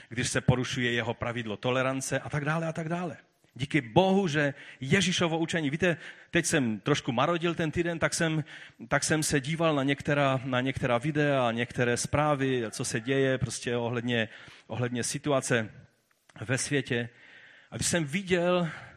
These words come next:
nástup filozofie islámu a jak západní, západní svět, jak to nazval jeden, jeden expert na tyhle záležitosti, má všechny syndromy, eh, eh,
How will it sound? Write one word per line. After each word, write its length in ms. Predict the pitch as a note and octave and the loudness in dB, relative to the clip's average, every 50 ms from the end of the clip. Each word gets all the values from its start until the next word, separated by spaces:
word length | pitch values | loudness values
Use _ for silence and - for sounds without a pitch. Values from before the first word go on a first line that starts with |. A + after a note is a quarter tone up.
| _ _ _ _ _ _ _ _ _ _ _ - - _ _ _ _ _ - | _ _ _ _ _ _ _ _ _ _ _ -20 -20 _ _ _ _ _ 0
nástup 680 | A#2 D3+ E3+ F#3+ F#3+ - - - - B2 - - - - - - - _ _ _ _ _ _ | 2 4 4 4 2 -2 -4 -4 -4 -4 -4 -6 -10 -14 -14 -16 -20 _ _ _ _ _ _
filozofie 540 | - - E3 E3+ D#3 C#3 E3 D#3 - E3+ D#3 | -4 -2 0 0 2 0 0 0 0 -2 -2
islámu 760 | - F3 - - - E3+ E3+ E3 E3 D3 B2+ A2+ - - | -2 -2 -4 -2 -2 -2 -2 -2 -2 -2 -2 -4 -2 -2
a 40 | C#3 | -2
jak 340 | C#3+ D3+ D#3 D3 - - - - | 0 2 0 0 -2 -6 -10 -8
západní, 800 | C#3+ A#2 A#2+ D3+ D#3 D#3 - D#3 D3+ D3 D3+ D3+ D3+ D#3 D3 C#3+ - - - - - - - | -6 -2 0 0 2 2 2 0 0 0 -2 -2 -2 -2 -2 -4 -8 -14 -20 -20 -18 -12 -6
západní 540 | A2+ B2+ C#3+ D3 D3 D3 C#3+ C#3+ D3+ D#3 | -2 0 0 2 2 2 2 2 2 0
svět, 540 | - - - B2 B2+ C#3+ D3+ D#3 D#3 - - | 0 0 -2 0 0 2 4 4 2 2 0
jak 200 | C3+ C3+ B2+ - | 0 0 0 2
to 100 | - C#3 | 2 2
nazval 460 | C3+ C#3+ C#3+ C3 C3 C#3 C#3 C#3 C3 | 2 2 2 0 2 2 2 2 2
jeden, 460 | B2+ C3 B2+ B2+ C3+ C3 B2+ B2+ B2 A#2+ | 0 0 0 0 0 0 0 0 -2 -2
jeden 340 | A#2 A#2+ A#2+ B2 B2+ B2+ C3 - | -2 -2 -2 0 0 0 0 0
expert 380 | D#3+ - - - D3+ C3 B2 | -2 -2 -2 -2 -2 -2 0
na 140 | B2 C3 B2+ | 0 0 -2
tyhle 360 | - - C3 A#2 C3 B2+ A#2+ | -2 -4 -6 -4 -2 -2 -2
záležitosti, 840 | A2 B2+ B2+ C#3 C#3+ B2+ C3 C3+ - C3 - - - - C3+ C3+ C#3 - - - - - - | -2 -2 -2 -2 -2 -4 -4 -4 -4 -4 -4 -4 -4 -2 -2 -2 -4 -6 -12 -16 -16 -12 -4
má 160 | - B2 C3+ B2+ | 0 0 2 2
všechny 420 | - - - A3 - - F#3 D#3 | 2 0 0 0 0 -2 -2 -4
syndromy, 880 | - - F#3+ F#3 F3+ E3 F3 E3+ E3 E3 E3 E3 E3 E3 D#3+ D#3+ D#3+ - - - - - - | -2 -2 -2 -2 0 0 0 0 0 0 0 0 0 0 -2 -2 -4 -8 -12 -18 -20 -18 -8
eh, 60 | - | -4
eh, 680 | B2 A#2+ A#2 A2 G#2+ G#2+ G#2 G#2 G#2+ G#2+ G#2 G2+ G#2 A2+ | -2 0 2 2 2 2 0 0 -2 -4 -6 -8 -10 -10